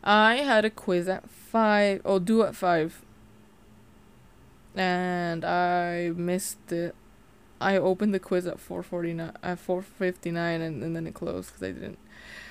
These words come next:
I forgot to do it. I was, my,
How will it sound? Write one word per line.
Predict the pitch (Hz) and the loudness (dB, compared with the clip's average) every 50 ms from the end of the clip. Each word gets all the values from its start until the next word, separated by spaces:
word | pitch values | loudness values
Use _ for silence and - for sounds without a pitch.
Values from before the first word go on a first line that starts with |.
| - - - | -4 2 4
I | 233 247 | 4 6
forgot | 277 277 226 269 269 294 277 | 6 4 4 6 4 4 4
to | 277 254 | 4 2
do | 196 185 240 269 294 311 | 2 2 0 0 0 0
it. | 311 269 | 2 4
I | 214 170 202 | 4 4 4
was, | 226 233 208 - - - - - - - - - - - - - - - - - - - - | 4 4 2 0 -6 -14 -18 -20 -20 -20 -20 -20 -20 -20 -20 -20 -20 -20 -20 -20 -20 -12 -6
my, | 202 226 214 | -4 -2 -2